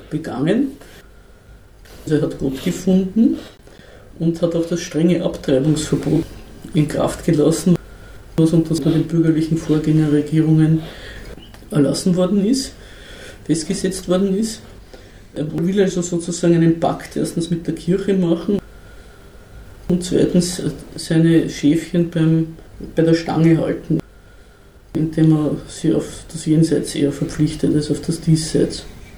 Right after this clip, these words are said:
Und das ist wirklich, das merkt man in Nicaragua, was für eine Christianisierungskampagne geht.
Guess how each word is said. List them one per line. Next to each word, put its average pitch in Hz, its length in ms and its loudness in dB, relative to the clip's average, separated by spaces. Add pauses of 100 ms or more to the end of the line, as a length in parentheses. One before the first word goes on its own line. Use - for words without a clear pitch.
(720)
Und 165 200 0
das 170 160 0
ist - 360 -4
wirklich, 190 440 -2 (240)
das 165 160 -2
merkt 160 320 2
man 180 180 4
in 160 120 2
Nicaragua, 170 720 0
was 170 140 2
für 180 100 -2
eine 175 160 2
Christianisierungskampagne 170 1700 0 (460)
geht. - 360 -4